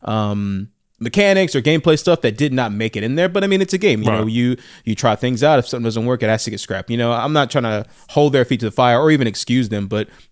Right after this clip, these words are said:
Speaker 1: it's more par for the course for games kinda go. And so for me, you know, I'm already like, "Hey man, if this is, like, a seven, you know, which I think it's better than a seven. If it's a seven, I'm having a good time because, you know, the
Speaker 2: Right.
Speaker 1: world is there, the characters are there, the story is there, and, and the passion as far as the creators who made this, this product."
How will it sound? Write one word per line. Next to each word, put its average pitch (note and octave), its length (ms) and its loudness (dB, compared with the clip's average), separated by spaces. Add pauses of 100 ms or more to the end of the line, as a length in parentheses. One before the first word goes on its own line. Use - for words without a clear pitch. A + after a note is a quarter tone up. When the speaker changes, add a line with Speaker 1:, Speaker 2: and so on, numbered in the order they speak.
(180)
Speaker 1:
it's - 400 -6
more D3 280 4
par D3+ 300 2
for - 80 -4
the A#2+ 100 -2
course B2+ 300 0
for A2+ 100 -4
games G#2+ 280 -2
kinda G#2 180 -2
go. E3+ 240 6
And B2+ 100 2
so B2 200 2
for A2+ 120 -4
me, C3+ 380 2 (380)
you B2 160 0
know, A2+ 80 2
I'm A#2 80 2
already B2 240 4
like, B2 160 4
"Hey C#3 120 4
man, G#2 160 0
if G2+ 60 -2
this C3 160 -2
is, G#2+ 80 -10
like, A2 140 -2
a D3+ 40 -8
seven, A2 540 0
you A2 100 -4
know, A2 160 0
which B2 220 0
I B2 60 2
think A#2+ 160 0
it's G#2+ 100 -4
better A#2+ 220 2
than G#2+ 120 0
a G#2+ 60 -6
seven. A#2 300 0
If G#2+ 80 -2
it's C#3 100 -2
a G#2 60 -10
seven, B2+ 240 0
I'm C#3 80 0
having A2+ 140 -4
a - 20 -14
good G#2 140 -4
time G#2+ 200 -4
because, A2+ 380 -4 (320)
you B2 100 -4
know, A#2 60 -2
the F#3+ 80 2
Speaker 2:
Right. E3+ 80 4
Speaker 1:
world F#3+ 180 6
is B2 120 2
there, G#2+ 100 0
the G#2 100 -4
characters D#3+ 240 0
are A2+ 40 -2
there, G#2 80 0
the F#2+ 80 -8
story C#3 280 0
is G#2 80 -4
there, G2 220 -2
and, G2 240 -6
and G#2 200 -6
the G#2 60 -4
passion B2 420 -4
as A2 120 -8
far A2 240 -2
as G#2 100 -4
the G#2+ 100 -12 (200)
creators A#2 400 -4
who A2 100 -4
made G#2 300 -4
this, F#2+ 260 -10 (240)
this A2 180 -6
product." - 580 -10